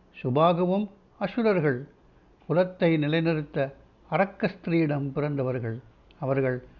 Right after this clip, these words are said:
நல்ல வீரியம் படைத்தவர்கள், மேலும் நல்ல பயிற்சியை பெற்றவர்கள். அவர்கள் இருவரில் ஒருவனுடன் மாத்திரம் நான் எனது மன்னர்களுடன் சேர்ந்து போர் புரிகிறேன். சுவாமி, வேறு யாதொன்றும் என்னால் செய்ய முடியாது. இந்த விஷயத்தில் தங்களை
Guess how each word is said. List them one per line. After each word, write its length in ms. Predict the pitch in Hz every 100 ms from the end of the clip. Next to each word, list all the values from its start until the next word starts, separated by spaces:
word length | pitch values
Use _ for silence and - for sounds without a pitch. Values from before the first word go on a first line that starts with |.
| - -
நல்ல 340 | 131 156 175
வீரியம் 480 | 190 175 185 185 175
படைத்தவர்கள், 720 | 156 151 147 143 143 139 139 139 - - -
மேலும் 260 | 175 208 220
நல்ல 320 | 214 233 262
பயிற்சியை 540 | 254 220 247 - 233
பெற்றவர்கள். 680 | 185 175 - 156 139 131 127 143 - _ -
அவர்கள் 440 | 147 156 156 156
இருவரில் 500 | 165 170 202 196 170
ஒருவனுடன் 640 | 156 156 185 208 202 196 185
மாத்திரம் 600 | 185 202 208 202 175 151 - - _ -
நான் 280 | 165 160 165
எனது 300 | 160 160 156
மன்னர்களுடன் 600 | 147 180 190 185 160 147
சேர்ந்து 340 | 160 156 147
போர் 300 | 139 156 175
புரிகிறேன். 520 | 160 147 117 127 123 139 - _
சுவாமி, 500 | - - 143 170 196 208 - _ _
வேறு 300 | - 135 160
யாதொன்றும் 600 | 156 156 185 208 208 226
என்னால் 360 | 202 165 170 160
செய்ய 320 | - 151 170
முடியாது. 540 | 180 139 131 120 131 143 - _ _
இந்த 220 | 147 135
விஷயத்தில் 580 | 143 151 185 180 180 170
தங்களை 440 | 165 151 143 135